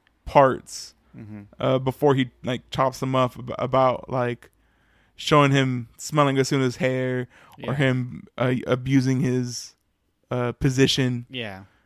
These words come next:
Speaker 1: and, like, him tearing Asuna's top off
Speaker 2: Mm-hmm.
Speaker 1: and, like, all this stuff. I, I ju-, I don't know. I think a, a real simple, like, cut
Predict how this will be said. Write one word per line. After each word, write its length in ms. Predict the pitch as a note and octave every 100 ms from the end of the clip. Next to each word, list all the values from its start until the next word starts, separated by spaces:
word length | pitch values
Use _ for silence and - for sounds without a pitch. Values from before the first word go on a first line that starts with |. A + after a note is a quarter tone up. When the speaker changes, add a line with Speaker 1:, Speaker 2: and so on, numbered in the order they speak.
| _
Speaker 1:
and, 80 | -
like, 140 | B2+ B2
him 460 | C#3 C3+ B2+ B2 - _ _
tearing 300 | - D3 C3
Asuna's 640 | C3 C3 C#3 C3 B2+ A#2+ -
top 320 | - C3+ C3
off 500 | B2+ B2+ B2+ B2 - -
Speaker 2:
Mm-hmm. 220 | A2+ G#2
Speaker 1:
and, 80 | F#2+ F#2+ -
like, 180 | B2+ -
all 180 | C#3 B2+
this 180 | B2+ B2
stuff. 420 | B2 A#2 A#2 - _ _ _ _ _ _ _ -
I, 180 | - -
I 80 | C#3+
ju-, 180 | D3 - - - - _ _ -
I 60 | G#3+
don't 140 | G3+
know. 240 | D3 C3+ B2+ _ _ _ _ _ _ _ _
I 120 | - D3+
think 180 | F3 B2+
a, 300 | F#2 C#3 F#2
a 120 | C#3
real 180 | D3 D3+
simple, 320 | - D3+ C#3+
like, 300 | C3 B2+ -
cut 440 | - D3+ B2+ -